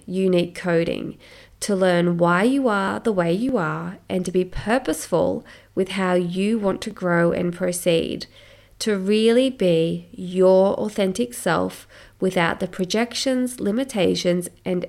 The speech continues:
expectations. So that's number three for me, because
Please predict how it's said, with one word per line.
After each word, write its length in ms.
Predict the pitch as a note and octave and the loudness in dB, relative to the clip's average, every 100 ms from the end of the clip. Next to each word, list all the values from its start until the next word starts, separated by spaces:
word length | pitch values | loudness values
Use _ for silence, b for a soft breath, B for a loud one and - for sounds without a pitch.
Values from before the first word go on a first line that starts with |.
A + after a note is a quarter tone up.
| - | -4
expectations. 1300 | F3+ F3 - - D#3+ - - D#3+ E3+ - - - - B B B B | -2 -2 -6 -4 -4 -8 -6 -2 -2 -2 -6 -10 -16 B B B B
So 160 | - A#3 | -2 0
that's 280 | B3+ - D4+ | 0 -2 -4
number 260 | E4 F4 | -2 -2
three 420 | E4+ A#3+ G3+ F#3+ | -4 -4 0 0
for 200 | F#3+ G3 | 0 -2
me, 280 | F#3 F#3 F3 | 0 2 2
because 800 | E3+ E3+ F3 A3+ G3 F#3 C#3 - | 2 -2 -2 -4 -2 -2 -4 -10